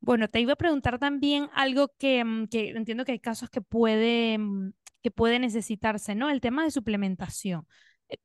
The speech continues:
¿tú tienes alguna experiencia con, con pacientes que sí que han necesitado estos suplementos de, de vitamina D? ¿Nos puedes poner algún ejemplo? Y, y, y bueno, ¿hasta qué, hasta qué punto la suplementación ayuda, pero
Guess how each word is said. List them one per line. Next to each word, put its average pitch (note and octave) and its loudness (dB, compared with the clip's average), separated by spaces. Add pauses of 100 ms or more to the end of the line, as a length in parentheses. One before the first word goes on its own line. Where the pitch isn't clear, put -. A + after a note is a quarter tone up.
(140)
¿tú C#4 -2
tienes D#4+ 0
alguna D4 2
experiencia B3+ -2
con, C4 -2
con A#3+ -4
pacientes A#3+ -6
que A#3+ -10
sí C4 -10
que E4+ -6
han F4 -6
necesitado C4+ 0
estos C4 -6
suplementos A3+ -2
de, B3 0
de A3 -4
vitamina G#3+ -2
D? A3+ 0
¿Nos A3+ -8
puedes - -20
poner A3+ -4
algún G#3+ -2
ejemplo? A#3 0
Y, G#3+ -2
y, G#3+ -6
y A3 -8
bueno, C4+ -2
¿hasta B3+ -8
qué, C4 0
hasta - -12
qué B3+ -8
punto D4+ -4 (360)
la A3 -12
suplementación G#3 -10
ayuda, C#4 0
pero G3 -8